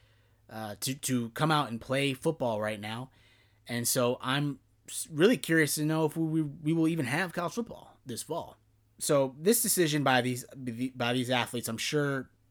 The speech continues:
wasn't, uh, an easy thing to do because we haven't seen this type of response before.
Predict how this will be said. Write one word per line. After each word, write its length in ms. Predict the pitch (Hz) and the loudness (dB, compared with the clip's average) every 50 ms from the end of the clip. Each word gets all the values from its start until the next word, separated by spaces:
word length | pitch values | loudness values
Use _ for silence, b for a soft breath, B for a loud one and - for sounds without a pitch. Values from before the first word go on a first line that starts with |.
| _ _ _ - - - - | _ _ _ -20 -20 -18 -6
wasn't, 520 | 117 143 143 127 127 135 131 120 - - | -2 -2 -2 0 0 -2 -2 -4 -2 -2
uh, 240 | 123 113 113 113 113 - | -2 -2 -2 -2 -4 -4
an 140 | 127 139 - - | -6 -8 -6 -6
easy 380 | 180 165 165 147 139 151 143 | -2 -2 -2 0 0 -2 -2
thing 300 | 131 - 139 135 135 131 127 | -2 -2 -4 -2 -2 -4 -4
to 400 | - 127 123 120 120 117 117 107 107 | -4 -4 -2 -2 -4 -4 -6 -10 -6
do 300 | - 123 131 147 160 165 - _ _ _ - | -4 -2 0 0 -2 -4 -6 _ _ _ -10
because 280 | 131 131 123 127 120 117 | -8 -4 -2 -2 -2 0
we 140 | 127 123 | -2 0
haven't 280 | 123 135 139 135 127 113 | 0 0 0 -2 -2 -4
seen 380 | - - - 139 143 143 139 135 | -4 -6 -4 -2 -2 -2 -2 -2
this 320 | 139 131 123 - - - b b b b b b b b b b b b b _ | -4 -4 -4 -6 -8 -10 b b b b b b b b b b b b b _
type 220 | - 160 151 131 | 4 4 4 4
of 100 | 131 123 | 4 -4
response 480 | 123 113 - - - 123 127 139 143 - | -4 -4 -4 -4 -2 -2 -2 -2 -2 -4
before. 480 | - 151 - - 160 160 175 180 185 | -6 -8 -6 -4 -4 -4 -4 -4 -6